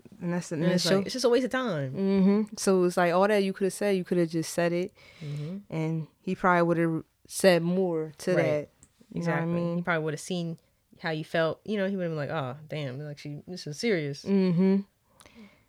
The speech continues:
Speaker 1: And he, and it also says, "So ladies, if you're worried that you and your crush aren't having a good text conversation, this may be the reason why. Don't let your mind skip to the conclusion that he just, that he doesn't like you. He just,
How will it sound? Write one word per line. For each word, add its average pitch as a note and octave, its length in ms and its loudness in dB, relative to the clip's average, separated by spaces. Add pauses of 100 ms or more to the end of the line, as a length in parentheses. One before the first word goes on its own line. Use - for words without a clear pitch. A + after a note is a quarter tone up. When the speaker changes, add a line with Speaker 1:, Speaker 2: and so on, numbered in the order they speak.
(160)
Speaker 1:
And E3+ 140 -4
he, E3+ 120 -2 (320)
and F3+ 120 0
it - 40 0
also F#3+ 280 0
says, E3 420 -2
"So F3 180 0
ladies, F3 420 2
if E3 140 -4
you're F3+ 140 4
worried F3+ 400 4
that D#3+ 180 2
you F3 220 2
and F3 100 2
your D#3+ 120 0
crush F3+ 420 -2
aren't E3 220 -2
having E3 260 0
a D#3+ 80 0
good E3 260 -2
text F3+ 300 -4
conversation, D#3 640 -4
this E3+ 180 0
may E3+ 160 0
be D#3+ 140 -4
the D3+ 100 -4
reason D3 340 -4
why. D3+ 380 -6 (360)
Don't F3 260 2
let F#3+ 160 4
your F3 160 0
mind E3 360 2
skip - 280 -4
to - 120 -6
the D#3+ 100 0
conclusion D#3 600 0
that D3+ 140 -2
he E3 180 -2
just, D#3 380 -4
that E3+ 140 2
he F3 100 2
doesn't D#3+ 320 0
like E3+ 260 0
you. D#3 180 -6 (220)
He F#3 220 -2
just, E3+ 400 0